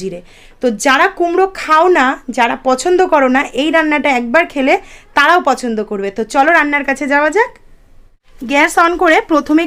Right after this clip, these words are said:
কড়াই বসিয়ে দিয়েছি চিংড়ি মাছগুলো ভাজার জন্য। এখানে আমি বেশ খানিকটা তেল দেবো, যেহেতু চিংড়ি মাছ ভাজার তেলে আমি রান্নাটা করবো, ওই জন্য একবারে আমি এখানে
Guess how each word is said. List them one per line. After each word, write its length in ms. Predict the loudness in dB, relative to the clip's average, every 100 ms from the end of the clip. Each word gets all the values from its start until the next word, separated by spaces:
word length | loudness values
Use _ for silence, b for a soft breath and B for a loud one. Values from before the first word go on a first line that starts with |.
| 2
কড়াই 240 | 2 2 2
বসিয়ে 300 | 0 0 -2 -2
দিয়েছি 340 | -6 -4 -4 0
চিংড়ি 260 | 0 2 0 0
মাছগুলো 320 | -2 0 -2 0
ভাজার 280 | 0 2 0 0
জন্য। 160 | 2 0
এখানে 160 | 0 -2 -2
আমি 100 | -2
বেশ 120 | -4 -4
খানিকটা 280 | -2 -2 -2 -2
তেল 160 | -2 -2 -2
দেবো, 180 | 0 -2 -2 B B B
যেহেতু 240 | 0 0 0 0
চিংড়ি 240 | 2 4 4
মাছ 100 | 2 0
ভাজার 220 | 0 0 0
তেলে 140 | 0 2
আমি 80 | 2 2
রান্নাটা 320 | 2 -2 -2 0
করবো, 220 | 0 0 -2
ওই 40 |
জন্য 120 | 0 0 0
একবারে 260 | -2 -2 0 -2
আমি 100 | -2
এখানে 240 | -4 -2